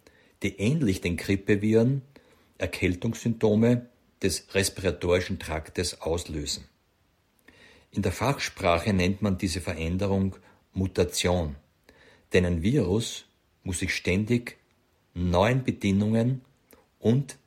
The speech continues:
sich einem neuen Wirtsorganismus anpassen, um überleben zu können. Das tut das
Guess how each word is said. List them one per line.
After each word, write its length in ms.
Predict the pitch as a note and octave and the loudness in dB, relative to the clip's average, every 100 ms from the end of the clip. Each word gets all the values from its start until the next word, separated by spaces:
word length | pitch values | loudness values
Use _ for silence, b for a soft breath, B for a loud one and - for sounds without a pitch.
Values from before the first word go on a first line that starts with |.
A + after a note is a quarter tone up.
| _ | _
sich 200 | - G2+ | -12 -4
einem 220 | F#2+ F2 | 0 0
neuen 400 | E2+ D#2+ F#2 G#2+ | 2 2 2 2
Wirtsorganismus 1040 | F#2+ D3 - - D#2 D#2+ D#2 D#2 - D#2 - | 2 0 0 -8 -8 -6 -6 -6 -8 -8 -8
anpassen, 720 | D#2 D#2 D#2+ F2 - A2 A#2+ _ _ _ - | -6 -6 -4 -4 -2 -4 -6 _ _ _ -4
um 260 | C#3+ E3 - | -2 -2 -6
überleben 540 | - A2 G#2+ G#2+ A#2+ F#2+ | -4 -2 4 4 4 0
zu 140 | E2+ | -4
können. 360 | D2+ D#2 C#2+ C#2+ - _ B B B B B B B _ _ _ _ _ _ _ _ _ | -10 -10 -10 -14 -20 _ B B B B B B B _ _ _ _ _ _ _ _ _
Das 320 | F#2 B2 - | 0 0 0
tut 240 | C3+ C#3 | -4 2
das 320 | C#3+ C#3 - | 2 2 -4